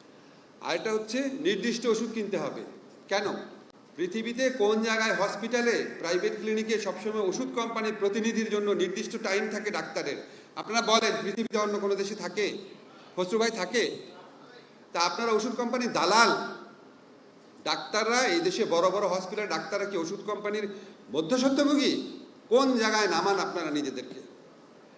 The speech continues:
তারপরে আরেকটা কমপ্লেইন করা হয়, টেস্টের রেজাল্ট ভুল। অনেক জায়গায় অনেক ভালো রেজাল্ট হয়, আমি এক্সেপশন, খারাপ জায়গাগুলোর কথা বলছি।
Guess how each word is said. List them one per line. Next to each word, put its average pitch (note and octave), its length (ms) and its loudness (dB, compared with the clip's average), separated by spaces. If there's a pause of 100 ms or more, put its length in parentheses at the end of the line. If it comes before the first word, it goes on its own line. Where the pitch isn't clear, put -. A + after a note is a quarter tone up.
(600)
তারপরে A3+ 460 0
আরেকটা G3+ 340 -2
কমপ্লেইন A3 420 0
করা A3 180 -2
হয়, A#3 200 0 (220)
টেস্টের G3 360 2
রেজাল্ট F3+ 340 2
ভুল। D3+ 220 -4 (500)
অনেক B3+ 420 2
জায়গায় F#3 280 0
অনেক D#3+ 260 -2
ভালো D3 220 -2
রেজাল্ট B2+ 340 -8
হয়, G#2+ 100 -10 (600)
আমি F3+ 200 -4
এক্সেপশন, G3+ 760 -2
খারাপ F3 340 -2
জায়গাগুলোর E3+ 420 -2
কথা E3+ 220 -6
বলছি। C#3+ 380 -6